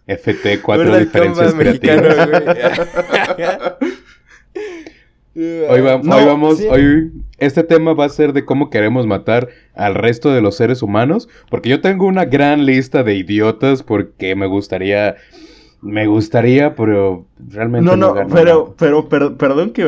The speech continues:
Speaker 3: me vaya tanto de tema, pero es que ¿alguna vez han pensado cómo se sentirá quebrar un hueso? O sea, quebrarle el hu-, un hueso a otra persona. O
Speaker 2: Sí, güey, güey, güey, güey. Tengo,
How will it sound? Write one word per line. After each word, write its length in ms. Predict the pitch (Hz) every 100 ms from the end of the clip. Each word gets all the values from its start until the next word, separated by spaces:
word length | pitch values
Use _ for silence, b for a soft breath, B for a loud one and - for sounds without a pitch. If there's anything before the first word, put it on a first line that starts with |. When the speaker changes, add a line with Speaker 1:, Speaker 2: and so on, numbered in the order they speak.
| -
Speaker 3:
me 240 | 113 104 -
vaya 340 | 113 127 131
tanto 260 | 131 131 160
de 100 | 117
tema, 300 | 127 139 127
pero 120 | 107
es 100 | 107
que 120 | -
¿alguna 260 | 120 185 247
vez 240 | 208 220
han 140 | 220 240
pensado 500 | 160 127 135 175 175
cómo 220 | 147 196
se 120 | 135
sentirá 420 | 107 87 104 123
quebrar 360 | 117 101 101 120
un 160 | 151 127
hueso? 520 | 104 95 - - 233
O 60 | 107
sea, 160 | 107
quebrarle 420 | 101 101 117 143 131
el 80 |
hu-, 140 | 98 107
un 280 | 131 143 135
hueso 320 | 123 143 -
a 40 | 113
otra 260 | 117 110
persona. 560 | - 98 104 95 117 233 B B B B
O 180 | 143 208
Speaker 2:
Sí, 320 | 214 233 226
güey, 320 | 180 220 247
güey, 260 | 214 220 233
güey, 200 | 202 220
güey. 200 | 220 226 - B B -
Tengo, 260 | 202 185